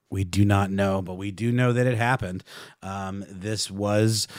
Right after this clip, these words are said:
uh, it caught on. And, and, and, you know, I mean, it certainly wasn't an epidemic that you could measure in terms of, uh,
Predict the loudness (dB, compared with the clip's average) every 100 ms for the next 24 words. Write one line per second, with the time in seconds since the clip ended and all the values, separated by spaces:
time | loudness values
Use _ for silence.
0 | -16 -12 2 4 4 4 8 10 10 10
1 | 10 6 2 2 2 2 2 2 2 2
2 | 2 2 2 2 2 4 4 4 4 2
3 | 0 0 0 0 0 -4 -2 0 2 2
4 | -2 -12 0 6 10 10 10 8 10 8
5 | 6 4 6 4 4 2 2 4 4